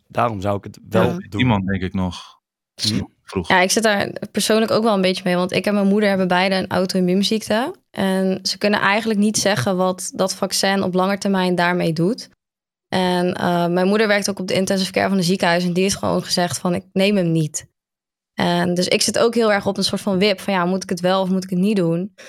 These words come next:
Speaker 2: Eh, maar ja, straks gaan ze wel zeggen, "Ik werk dan voor een evenementenorganisatie." Straks gaan ze zeggen van, "Ja, je moet hem doen om te kunnen werken op de festivals die wij organiseren."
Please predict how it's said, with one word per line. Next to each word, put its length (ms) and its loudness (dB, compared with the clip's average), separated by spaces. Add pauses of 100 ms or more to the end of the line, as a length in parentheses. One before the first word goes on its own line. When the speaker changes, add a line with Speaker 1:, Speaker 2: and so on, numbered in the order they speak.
(320)
Speaker 2:
Eh, 140 -2
maar 400 2
ja, 120 2
straks 280 0
gaan 180 0
ze 80 -2
wel 160 2
zeggen, 300 0
"Ik 80 -2
werk 240 2
dan 140 0
voor 120 -2
een 60 0
evenementenorganisatie." 1160 0
Straks 220 0
gaan 180 0
ze 100 -2
zeggen 260 -2
van, 100 0
"Ja, 60 2
je 100 2
moet 220 2
hem 140 2
doen 160 2
om 100 0
te 80 -2
kunnen 220 0
werken 280 2
op 80 0
de 60 0
festivals 500 0
die 100 -2
wij 100 2
organiseren." 680 -4